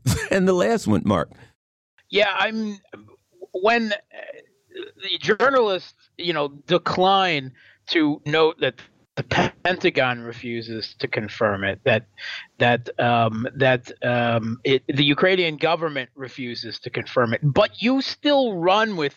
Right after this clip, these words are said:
Speaker 2: three neo-Nazis, right? I, I, I have to say that i-, it is the fourth it's-, state itself that is pushing so much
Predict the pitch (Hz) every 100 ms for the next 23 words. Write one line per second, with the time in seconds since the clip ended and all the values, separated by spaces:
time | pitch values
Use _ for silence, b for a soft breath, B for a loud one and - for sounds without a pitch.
0 | - 165 190 165 165 165 143 117 104 98
1 | - 113 98 - B B B 202 226 226
2 | b b _ _ _ - - _ _ -
3 | 202 226 214 226 311 - 302 - 269 240
4 | 196 180 _ - 196 - 240 277 233 -
5 | 208 - 240 233 220 185 - - _ _
6 | - 202 208 - 156 - - 190 135 -
7 | 151 165 151 - - 214 214 175 135 117
8 | - B B - - - 208 233 220 208
9 | 190 -